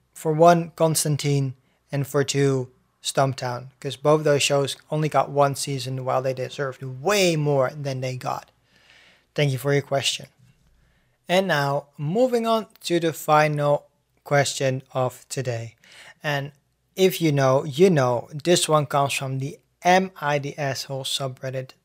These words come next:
asked by user one two three stupid love. And they ask, Am I the asshole for refusing to pay for my friend's EpiPen? This is a throwaway because my friends have read it and I don't want them to find this. I have a housemate,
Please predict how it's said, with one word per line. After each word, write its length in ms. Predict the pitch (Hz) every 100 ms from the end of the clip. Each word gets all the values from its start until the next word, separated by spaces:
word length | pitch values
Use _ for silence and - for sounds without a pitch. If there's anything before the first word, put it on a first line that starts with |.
| _ _
asked 280 | - 180 -
by 100 | 165
user 560 | 156 175 233 - 131 131
one 240 | 139 202
two 220 | 185 214 196
three 320 | - 156 147
stupid 400 | - - 131 123
love. 300 | 120 117 117 _ _ - - - -
And 100 | 156
they 100 | 160
ask, 400 | 156 147 - - - _ -
Am 180 | 214 220
I 120 | 214
the 180 | 196 175
asshole 500 | 143 131 147 143 -
for 200 | - 151
refusing 560 | 151 143 185 196 220 190
to 100 | 185
pay 280 | 185 190
for 160 | 151 156
my 120 | 160
friend's 360 | - 151 151 -
EpiPen? 480 | 185 180 151 131 - - _ _ _ _ _ _ _ _
This 200 | 151 165
is 160 | 156 139
a 60 |
throwaway 720 | 135 143 156 202 175 156 160
because 440 | - 123 - 120 -
my 120 | 120
friends 400 | - 151 170 180
have 180 | 185 165
read 180 | 139 139
it 160 | 139 -
and 100 | 117
I 80 |
don't 340 | 113 131 143 -
want 260 | 143 135 123
them 200 | 117 117
to 120 | 135
find 320 | - 120 120 -
this. 440 | 139 - - - _ _ _ _ _ _ _ -
I 100 | 202
have 120 | 196
a 60 |
housemate, 640 | 165 147 139 143 139 135